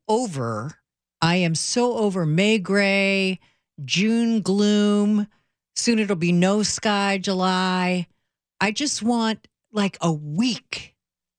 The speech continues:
of sunshine. Oh, no, two days in a row of sunshine. That would be great.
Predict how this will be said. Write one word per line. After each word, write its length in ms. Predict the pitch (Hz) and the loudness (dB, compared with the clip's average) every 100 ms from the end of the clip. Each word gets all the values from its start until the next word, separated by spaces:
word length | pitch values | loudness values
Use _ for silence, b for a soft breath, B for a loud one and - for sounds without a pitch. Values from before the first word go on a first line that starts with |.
| - | -2
of 120 | 156 | -2
sunshine. 720 | - 190 165 - 151 123 117 - | 0 0 0 0 -2 -2 -2 -4
Oh, 160 | 226 | -2
no, 240 | 269 262 - - | 0 -2 -2 -6
two 220 | - 311 | -6 -2
days 260 | 311 285 240 | 0 0 0
in 60 | |
a 80 | 240 | 0
row 440 | 196 208 143 110 - _ | 2 0 -2 -6 -14 _
of 100 | 139 | -6
sunshine. 540 | - 151 123 127 101 90 | -2 -2 -2 -2 -4 -2
That 140 | 143 | -4
would 100 | 139 | -2
be 100 | 127 | -4
great. 360 | 113 120 98 | -2 -4 -4